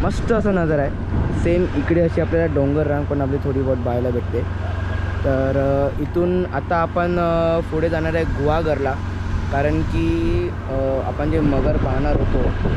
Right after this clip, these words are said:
त्याचा थोडा प्लॅन आपला कॅन्सल झाला आहे, कारण की आपल्याला यायला थोडा ट्रॅफिकमुळे वेळ झाला. इथून आपण गुहागरला येणार आहे. पुढे काय आहे ते काहीच माहीत नाही आहे. ते अनप्लॅन आपल्या गोष्टी आहेत, on the spot आपण तशा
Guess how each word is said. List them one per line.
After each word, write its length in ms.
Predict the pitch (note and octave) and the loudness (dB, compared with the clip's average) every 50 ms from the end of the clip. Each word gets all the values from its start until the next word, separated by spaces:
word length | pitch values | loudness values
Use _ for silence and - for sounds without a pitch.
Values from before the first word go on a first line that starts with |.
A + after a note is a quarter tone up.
| - | 0
त्याचा 220 | - C#3 C3+ D#3 D#3 | -2 -2 -2 0 0
थोडा 140 | E3 E3 D#3+ | 0 0 0
प्लॅन 400 | D3+ - D3 C#3+ D3 D#3 D#3 D3 | 0 2 2 2 2 2 0 0
आपला 320 | - C#3 - - D3+ D3+ | 0 0 0 0 0 0
कॅन्सल 500 | C#3+ - - C3 C3 B2+ C3 F3 F3 E3+ | 0 0 0 2 2 2 2 2 2 2
झाला 200 | D#3+ D3 C3+ C3+ | 2 2 2 2
आहे, 180 | C3 B2+ - - | 0 0 0 -2
कारण 240 | C3+ C3 C#3 C#3 | -2 0 2 2
की 260 | C#3 - C#3+ D3 D3+ D3+ | 2 2 2 2 2 2
आपल्याला 320 | B2+ B2+ - D3 D3 D3+ | 2 2 2 2 2 2
यायला 280 | D3 C#3+ C#3 C#3+ D3+ D3 | 2 2 2 2 2 2
थोडा 220 | - D3+ D3 D3+ | 2 2 2 2
ट्रॅफिकमुळे 540 | C#3+ C#3 C3 B2 - D3+ C#3 D3+ D3+ C#3+ C#3+ | 2 2 0 0 0 0 0 0 2 2 2
वेळ 220 | C#3 D3+ D#3 D#3 | 4 4 4 4
झाला. 220 | C#3+ C#3 - - - - - - - - - - - - | 4 4 2 2 2 0 0 0 0 0 0 0 0 0
इथून 180 | B2 - D#3 | 0 0 2
आपण 180 | D#3 D3+ D#3 D#3+ D#3 | 2 2 4 2 2
गुहागरला 540 | C3+ C#3 C#3+ D3+ D#3 D#3+ D#3 D#3 D#3 D#3 D3+ | 2 2 2 2 2 2 2 2 2 2 2
येणार 200 | C#3+ C#3 C3+ C3 | 2 2 0 0
आहे. 100 | C#3+ C#3+ | 0 0
पुढे 280 | C#3 D3 D3+ C#3 D3 D3+ | 0 0 0 2 2 2
काय 360 | D3 C#3 - D3 C#3+ D#3 D#3+ | 2 2 2 2 2 2 2
आहे 140 | D#3+ D#3+ D#3 | 2 0 0
ते 220 | - - D#3+ D#3 | 0 0 -2 -2
काहीच 540 | D3 - - - - C#3 D#3+ F#3+ F#3+ - - | -2 -2 -2 -2 0 0 0 0 0 0 0
माहीत 220 | F3+ E3+ E3 D#3 C3+ | 0 0 0 0 0
नाही 260 | D3+ D#3 D3 C#3+ C#3+ C#3+ | 0 0 2 2 2 0
आहे. 320 | - - - - - - - - | 0 0 -2 -2 -2 0 0 2
ते 80 | - B2+ | 2 2
अनप्लॅन 680 | - - - - D3 D#3+ E3 - - F3+ F3+ F3+ F3 | 0 0 -2 -2 -2 -2 0 0 0 2 2 2 0
आपल्या 240 | D#3+ D3+ D#3 D#3+ E3 | 0 0 0 0 2
गोष्टी 320 | D3 D#3 D3+ C#3+ - D#3 | 2 2 2 2 2 2
आहेत, 100 | D3+ D#3 | 2 2
on 400 | D3 - D3 D3 C3+ C#3+ D3 D3+ | 2 2 2 0 0 0 2 2
the 60 | E3+ D#3 | 0 0
spot 320 | - - - E3 F3 F3+ | 0 0 0 0 0 0
आपण 460 | - - D3 - E3 E3 E3+ F#3 F#3+ F#3 - - - - - - - | 0 -2 0 0 0 0 0 0 0 0 0 0 0 0 0 0 0
तशा 300 | D3 - - F3 F3+ | 2 2 2 2 2